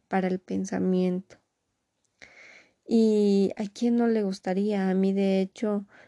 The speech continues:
me inspira muchas escritoras a las que sigo. Me inspira a seguir leyendo,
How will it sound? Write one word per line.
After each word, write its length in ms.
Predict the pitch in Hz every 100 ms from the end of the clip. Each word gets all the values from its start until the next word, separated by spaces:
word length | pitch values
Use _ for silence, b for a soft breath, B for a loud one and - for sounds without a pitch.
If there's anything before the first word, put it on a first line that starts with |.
| _
me 100 | 208
inspira 760 | 202 196 190 - 240 247 233 226
muchas 440 | 220 220 208 208
escritoras 840 | 202 196 - 180 - 190 190 196 -
a 40 |
las 260 | 180 190 -
que 140 | 180
sigo. 520 | - 190 190 185 202 - B B B B B -
Me 120 | 220
inspira 760 | 214 202 247 262 240 214 190 -
a 200 | - 190
seguir 420 | 185 185 180 208 208
leyendo, 800 | 190 175 175 175 175 180 180